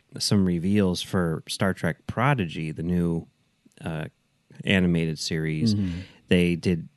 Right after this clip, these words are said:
Speaker 1: uh, cast list and, and everything like that, and character breakdowns and stuff, and
Speaker 2: I saw
Speaker 1: some,
Speaker 2: that.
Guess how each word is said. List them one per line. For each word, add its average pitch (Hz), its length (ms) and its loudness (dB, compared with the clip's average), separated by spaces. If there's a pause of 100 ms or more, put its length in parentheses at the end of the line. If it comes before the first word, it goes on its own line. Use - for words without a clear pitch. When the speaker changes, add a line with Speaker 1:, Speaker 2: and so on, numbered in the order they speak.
(140)
Speaker 1:
uh, 85 160 -2 (100)
cast - 520 -2 (580)
list 92 460 0
and, 82 220 0
and 85 180 -2
everything 87 380 -2
like 85 160 -4
that, 85 320 -2
and 73 220 -6 (720)
character 95 420 4
breakdowns 90 800 0
and 87 140 0
stuff, 87 520 -2
and 82 160 0
Speaker 2:
I 82 40 2
saw 82 160 -2
Speaker 1:
some, 82 160 0
Speaker 2:
that. 82 220 -2